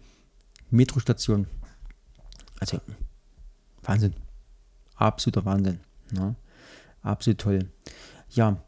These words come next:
ähm, Notre Dame wird noch, äh, noch wieder aufgebaut. Das war jetzt, ähm, ja, konnte man nicht wirklich viel sehen.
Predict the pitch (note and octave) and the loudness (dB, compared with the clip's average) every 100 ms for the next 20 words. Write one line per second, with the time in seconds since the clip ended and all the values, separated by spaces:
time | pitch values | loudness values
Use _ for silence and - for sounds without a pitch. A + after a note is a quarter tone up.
0 | - - - - - - - A#2+ A2+ G#2 | -20 -20 -12 -12 -12 -6 4 6 6 4
1 | - - - - A#2 - - B2 B2 B2+ | -2 -20 -8 0 0 2 4 6 6 6
2 | B2 - A#3+ C#3 G#2 G#2+ A#2+ A#2 G2+ A2 | 4 4 2 4 6 4 2 0 2 2
3 | - - B2+ B2+ C3 - A2+ - G#2+ G#2+ | 0 0 2 4 2 0 -2 -2 0 2
4 | G#2 - - A#2+ G#2+ G2+ G2+ G2 - - | 2 2 0 2 2 2 0 -2 -10 -20
5 | - - - _ _ A2 G#2 A#2 A2+ A2 | -20 -20 -20 _ _ -2 2 4 4 4
6 | G#2+ A2 A2+ A2 - A2+ G2 - A#2 C3 | 2 2 0 -2 0 2 4 4 6 6
7 | C#3+ | 4